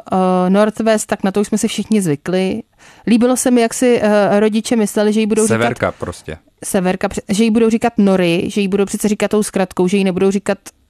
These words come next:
Speaker 1: eh, tím plným jménem a není to pravda. V životě jsem neslyšela nebo neviděla nikde, že by jí říkali Nori, takže
Speaker 2: Nikdy.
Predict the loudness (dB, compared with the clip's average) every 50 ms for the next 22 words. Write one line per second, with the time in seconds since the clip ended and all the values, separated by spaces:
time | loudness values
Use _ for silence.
0 | _ -2 -2 0 0 -2 -2 -2 -2 -2 0 0 2 2 2 2 2 2 2 0
1 | 0 0 0 0 0 0 -2 -2 -4 -2 -2 -4 -2 0 0 0 0 0 -4 _
2 | _ -6 -4 -2 -2 -2 -4 -6 -4 -4 -2 -2 -2 -4 -6 -8 -6 -4 -4 -2
3 | -2 -2 -2 -2 -2 -2 -2 -2 -4 -2 -2 -2 0 0 0 -2 -2 -2 -2 -2
4 | -4 -4 -8 -16 -20 -20 -8 -6 -4 -2 0 0 0 0 -2 -4 -2 -2 0 0
5 | 0 0 -2 -2 -2 0 0 0 0 -2 -4 -8 -8 -6 -4 -4 -4 -2 -2 -4
6 | -4 -4 -6 -6